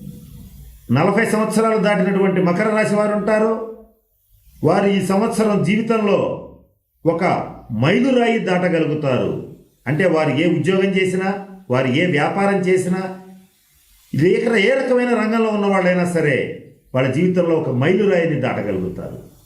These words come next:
అటువంటి అద్భుతమైన ఫలితాలు రాబోతున్నాయి.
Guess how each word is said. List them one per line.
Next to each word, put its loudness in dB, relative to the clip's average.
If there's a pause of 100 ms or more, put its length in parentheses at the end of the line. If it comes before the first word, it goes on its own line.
(120)
అటువంటి 0
అద్భుతమైన 2
ఫలితాలు 0
రాబోతున్నాయి. -6